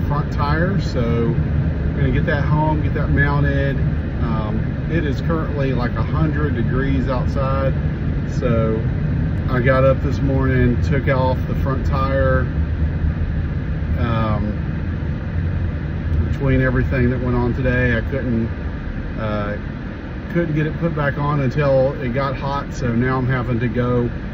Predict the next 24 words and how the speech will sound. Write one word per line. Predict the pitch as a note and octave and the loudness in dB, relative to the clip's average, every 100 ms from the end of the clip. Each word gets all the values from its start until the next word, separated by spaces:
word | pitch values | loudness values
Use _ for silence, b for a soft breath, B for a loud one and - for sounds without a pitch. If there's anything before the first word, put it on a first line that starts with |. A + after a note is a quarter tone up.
| - - | -8 -2
home | C#3 C#3 B2+ | 0 2 2
and | A#2 | 0
work | A#2+ B2+ A#2+ | 0 -2 -2
on | B2 A#2+ | -2 0
it. | A#2+ B2 - - - - | -2 -2 -6 -8 -8 -8
Hopefully, | - C3+ C#3+ - B2 A#2+ A#2 A2+ - - | -4 -4 -4 -4 -2 0 0 -2 -4 -6
um, | A#2+ A2+ A2 G#2 G#2+ - - - - - - - - - | -4 -2 -2 -4 -4 -6 -8 -6 -6 -8 -8 -8 -6 -6
it | B2+ - | -6 -4
cools | C3+ A#2+ | -2 -2
off | A#2 A#2 A2+ | -2 -2 -2
a | |
little | A2+ G#2+ | -2 -2
bit. | G#2 A2 | 0 0
At | A2+ | 0
least | B2+ - | -2 -2
I'll | A#2+ A2 | -2 0
be | A2+ A2+ | 0 0
in | G#2 | 0
the | |
shade | G2+ - A#2 A2 A2 | -4 -4 -2 0 -2
over | G2 F#2+ | -4 -6
there. | F#2 F#2+ F#2 F2+ | -6 -6 -6 -6
So | - G2+ F#2+ - - - - - - - - - - - - - - - - C#3+ | -4 -4 -4 -6 -6 -6 -6 -6 -6 -6 -6 -6 -6 -6 -8 -8 -6 -6 -4 -2
anyhow, | C#3 B2 B2+ B2 | 0 0 0 0